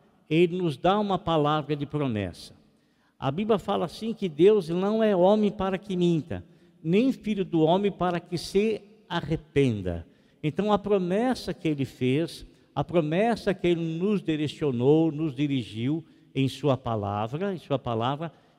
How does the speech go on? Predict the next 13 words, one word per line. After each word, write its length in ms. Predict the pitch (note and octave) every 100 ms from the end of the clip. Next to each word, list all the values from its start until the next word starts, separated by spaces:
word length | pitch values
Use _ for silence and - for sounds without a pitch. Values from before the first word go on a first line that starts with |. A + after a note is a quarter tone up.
| -
Ele 520 | D#3+ G#3+ A#3+ A#3+ A3+ E3+
então 680 | E3 D#3 - D#3 F3 F3 - C3
vai 300 | C3 C#3+ E3+
velar 800 | E3+ C3 G#2 E3+ C#3+ B2 C3 E3+
e 80 | F#3
vai 300 | C3+ E3 F3+
zelar 760 | B2 G3 G3 C3+ A#2 A#2+ E3+ F3 - _ -
para 200 | D#3+ F3
cumpri-la 720 | F3+ D#3+ D3+ D#3+ G#3 G3+ F#3+ -
exatamente 1200 | G#3 B3 C#4 F#3 F#3+ F#3+ F3 D#3 C#3+ E3 F#3 E3+
como 480 | F3 - D#3+ D#3+ D3
Ele 280 | D3 D#3 D3+
disse. 460 | C3 A2 F#2+ -